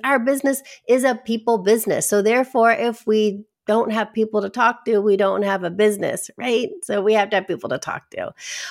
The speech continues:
Well, my friend, this is a lot easier than you may think. And let me let you in on a little secret here. If you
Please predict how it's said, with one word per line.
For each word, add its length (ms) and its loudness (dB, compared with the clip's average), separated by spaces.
Well, 300 6
my 220 2
friend, 380 0
this 200 0
is 120 2
a 60 2
lot 260 4
easier 540 2
than 400 0
you 220 2
may 240 2
think. 340 -4
And 140 -2
let 160 -2
me 160 2
let 180 2
you 140 2
in 100 2
on 140 0
a 40 -4
little 400 2
secret 460 -4
here. 380 0
If 240 2
you 720 0